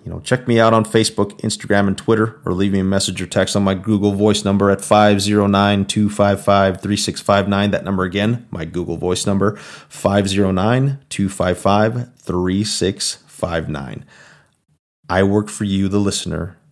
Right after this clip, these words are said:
to bring you topics and solutions to some of most life's challenging topics. Just remember, folks, we're all in this together. Buckle up, prepare for impact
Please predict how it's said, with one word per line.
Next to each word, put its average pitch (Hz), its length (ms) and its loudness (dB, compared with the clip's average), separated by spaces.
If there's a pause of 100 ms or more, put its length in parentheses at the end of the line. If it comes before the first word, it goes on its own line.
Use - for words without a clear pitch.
(380)
to - 100 -8
bring 85 280 -4
you 85 100 -6
topics - 720 -8
and 110 100 -4
solutions 92 840 -6 (760)
to - 100 -10
some 98 220 0
of 92 80 0
most 82 440 -6
life's 87 580 -6
challenging 98 760 -4
topics. - 640 -14 (380)
Just - 240 -2
remember, 92 320 -2
folks, - 440 -16 (1080)
we're 87 160 -4
all 87 180 -2
in 92 140 0
this 95 160 -2
together. - 460 -6 (1040)
Buckle 92 440 0
up, 98 280 0 (1000)
prepare - 320 -6
for - 180 0
impact 95 580 -2